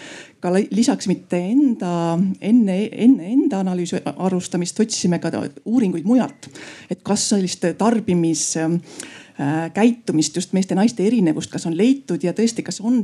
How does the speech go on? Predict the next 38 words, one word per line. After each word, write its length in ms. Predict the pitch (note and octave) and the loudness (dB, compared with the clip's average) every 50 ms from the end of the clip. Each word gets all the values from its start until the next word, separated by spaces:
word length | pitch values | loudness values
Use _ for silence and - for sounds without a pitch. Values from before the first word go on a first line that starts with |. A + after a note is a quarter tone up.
| - - - | -4 -8 -10
mingisugust 800 | C3 C#3 F3+ G3+ G#3+ G3+ F3+ E3+ E3+ D#3+ - D#3+ - - - - | -6 0 2 2 2 2 2 0 -2 -4 -4 -4 -6 -6 -6 -4
pidepunkti 500 | A3+ A3+ - G3+ - F3+ F3 - - D3+ | -2 0 2 2 0 0 -2 -4 -6 -6
sellele, 360 | - F#3+ G3 G#3 F#3 D#3 D#3 | -4 -2 0 0 0 0 -2
et 100 | D3+ - | -2 -2
naised 240 | F#3 F3 F#3+ F3+ F3 | -2 0 0 -2 -2
tarbivad 380 | - E3 - C#3 D3 C#3+ C#3 | -6 -6 -6 -6 -8 -6 -4
rohkem. 320 | F#3 E3+ - - - - - - - - - | -4 -6 -6 -6 -10 -10 -10 -12 -14 -12 -8
Me 60 | G3 | -4
kahjuks 220 | G#3+ G3+ G3 - - | -4 -4 -2 -2 0
ei 60 | F#3 | 2
leidnud. 420 | F#3+ G#3 E3 C#3+ - A#2+ - - - - - | 2 2 0 0 -4 -8 -14 -16 -16 -10 -8
Ütleme 220 | - - F3+ C4 - | -6 -4 -4 -2 0
kahjuks, 320 | - D4 D#4+ D#4 C#4+ - F#3+ | 0 4 4 2 2 2 -4
sest 140 | F#3 - G3 | -2 0 0
me 60 | G3 F#3+ | 0 2
ka 140 | G3+ G3+ - - - | 2 0 0 -2 2
o-, 200 | G3 G#3+ A3 - | 4 4 4 4
eeldasime, 640 | - G3 G#3+ G#3 F#3+ C#3+ - E3 - E3+ D#3+ D#3 D3+ D3 - - - - | 2 2 2 2 2 0 -2 -6 -4 0 0 0 0 0 -4 -6 -10 -6
et 380 | - D#3+ E3 E3+ - - - D3 - | -2 -2 -2 -4 -6 -8 -8 -8 -6
see 180 | - - F#3+ F#3 | -4 -2 0 0
võiks 160 | F#3 F#3 - F#3+ | 0 0 0 0
olemas 340 | G3 F#3 C#3 - E3 - - | 0 0 0 -2 -6 -6 -6
olla. 280 | A2 - - - - - - - - - - - - - - - - | -6 -6 -6 -8 -8 -10 -14 -16 -16 -16 -16 -16 -18 -20 -20 -14 -6
Ja 140 | - F3+ F#3 F#3 E3+ E3+ E3+ E3 F#3+ F#3 | -2 0 0 2 0 0 -2 -2 0 2
me 80 | G3 G3 | 2 4
leidsime 280 | G3 G3 G3 - D#4 D4+ | 2 2 2 0 -2 -2
sama 220 | - E3 - - | 0 -2 -2 -2
asja. 320 | - - - - - - F3 F3 | -4 -6 -8 -8 -8 -8 -8 -6
Nii 140 | F#3 E3+ F3+ F#3 | -4 -2 -2 -2
et, 240 | F3+ F3+ - - | -2 -4 -4 -4
äh, 240 | E3+ E3 E3+ E3+ F3 - - | -2 -2 -2 -4 -4 -4 -2
jah, 120 | G3+ C4+ | 0 2
mõned 240 | B3+ A#3+ B3 A3+ - F#3 | 4 4 4 4 2 0
eelarvused 380 | F#3 F#3 F3+ F#3 F#3 - - F#3 | 0 -2 -2 -4 -6 -4 -2 -2
on 60 | F3+ | 0
meil 100 | F#3 F#3 | 0 -2
ro-, 120 | - D#3+ - - | -4 -6 -8 -6
suured. 460 | F#3 - D#3+ D3 C#3+ B2 - - | -6 -4 -2 -2 -2 -4 -6 -10